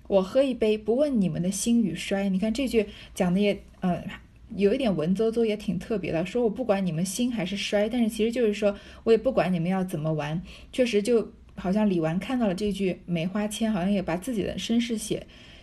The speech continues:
写照出来，他也觉得好像自己像梅花一样，只要过好自己的日子，就不用管外界的事情。然后呢，就把这个骰子啊给黛玉。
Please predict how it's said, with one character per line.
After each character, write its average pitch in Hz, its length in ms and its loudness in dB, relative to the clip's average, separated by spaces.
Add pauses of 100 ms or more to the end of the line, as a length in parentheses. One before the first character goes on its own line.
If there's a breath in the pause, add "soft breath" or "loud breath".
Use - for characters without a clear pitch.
写 - 240 0
照 247 200 0
出 - 180 -2
来， 170 160 0
他 233 160 -2
也 214 100 2
觉 160 160 -4
得 208 80 0
好 196 140 -4
像 202 120 0
自 202 120 -2
己 175 80 -2
像 202 180 0
梅 170 180 0
花 202 240 -2
一 190 80 -2
样， 170 200 -2
只 185 140 -4
要 180 140 0
过 190 220 -2
好 196 160 -4
自 220 160 -6
己 185 80 0
的 156 80 0
日 190 180 0
子， - 200 -6 (360 loud breath)
就 208 100 -4
不 202 100 0
用 247 160 2
管 170 200 0
外 202 140 2
界 190 120 0
的 170 80 0
事 190 220 -4
情。 185 220 -6 (1500 soft breath)
然 208 140 6
后 247 60 4
呢， 226 160 4
就 247 140 2
把 190 180 -2
这 214 140 0
个 214 80 0
骰 208 260 -4
子 180 100 0
啊 165 140 0
给 156 180 -2
黛 233 260 2
玉。 170 320 0